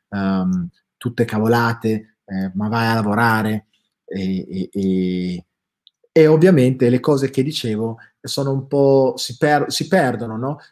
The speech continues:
Per una persona che viene a un corso ce ne sono probabilmente diecimila che dicono tutte stupidaggini.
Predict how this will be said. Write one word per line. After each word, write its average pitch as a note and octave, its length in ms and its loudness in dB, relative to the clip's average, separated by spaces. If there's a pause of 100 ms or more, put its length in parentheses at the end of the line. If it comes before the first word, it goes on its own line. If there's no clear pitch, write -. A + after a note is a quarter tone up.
Per D#3 180 4
una A3+ 200 4
persona F3 360 0
che D#3+ 120 -4
viene D#3 200 0
a - 20 -2
un E3+ 100 -4
corso D#3+ 420 -2
ce B2+ 120 -10
ne A#2+ 80 -8
sono B2+ 240 -8
probabilmente B2 560 -4
diecimila A#2+ 840 -2 (200)
che - 120 -10
dicono A2 440 -6
tutte A2 220 -14
stupidaggini. F#3 720 -12